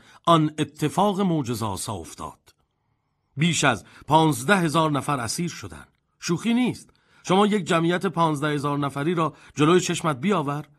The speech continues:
پانزده هزار نفر جوان،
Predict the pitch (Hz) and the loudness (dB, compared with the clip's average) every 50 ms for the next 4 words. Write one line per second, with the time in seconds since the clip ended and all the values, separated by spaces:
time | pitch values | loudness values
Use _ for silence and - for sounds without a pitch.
0 | _ _ _ _ _ _ - 156 180 185 185 180 175 170 139 139 139 202 196 185 | _ _ _ _ _ _ 2 4 6 6 6 6 4 2 0 -2 0 0 2 2
1 | 185 165 147 175 170 165 160 147 151 143 - 151 156 147 123 110 143 131 123 156 | 2 2 4 6 6 6 4 2 -2 -2 0 0 -2 -2 -2 -4 -4 0 2 2
2 | 165 156 139 117 | 2 2 0 -4